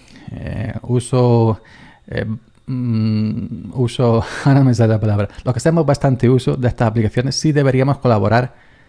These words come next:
em, reportando errores o, o, em, cualquier otra cosa, eh, sugerencias o cualquier otra cosa que, que, que nos pase con, en este caso con, con, con Audacity.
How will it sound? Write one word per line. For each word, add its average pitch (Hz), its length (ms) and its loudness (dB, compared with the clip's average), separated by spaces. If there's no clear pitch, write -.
em, 101 600 -2
reportando 110 680 0
errores 135 520 4
o, 104 100 -4
o, 92 600 -4
em, 98 1000 -2
cualquier - 320 0
otra 117 140 -2
cosa, 131 420 0
eh, - 360 -10
sugerencias 131 840 0
o - 100 -8
cualquier 101 300 -2
otra - 160 -6
cosa 113 280 0
que, 101 240 -2
que, 98 240 -4
que 107 140 -2
nos 95 140 -2
pase 110 380 -2
con, 98 240 -4
en 104 160 -4
este 107 200 -2
caso 113 240 -4
con, 101 300 -2
con, 98 340 -2
con 104 340 -4
Audacity. 104 640 -2